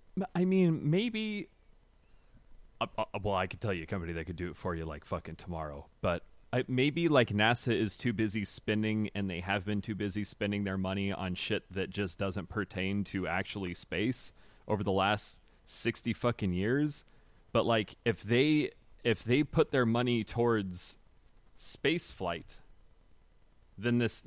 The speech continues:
what we would be talking about would be completely fucking different right now. SpaceX didn't put in more money into space research than fucking nasa did. They just did a better job of creating something. They didn't reach a bar and go, "Oh, well, I guess this is fucking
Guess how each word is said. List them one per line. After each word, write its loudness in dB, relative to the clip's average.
what 4
we 4
would 2
be -2
talking -2
about 0
would -4
be -4
completely 0
fucking -2
different -4
right -6
now. -10
SpaceX 0
didn't 2
put 4
in 2
more 4
money 4
into 0
space -2
research -2
than -2
fucking -2
nasa 0
did. -4
They -2
just -4
did 2
a 4
better 0
job 2
of -4
creating 0
something. -10
They 6
didn't 4
reach 4
a 2
bar 6
and 2
go, 2
"Oh, 8
well, 6
I 4
guess 4
this 2
is -4
fucking 0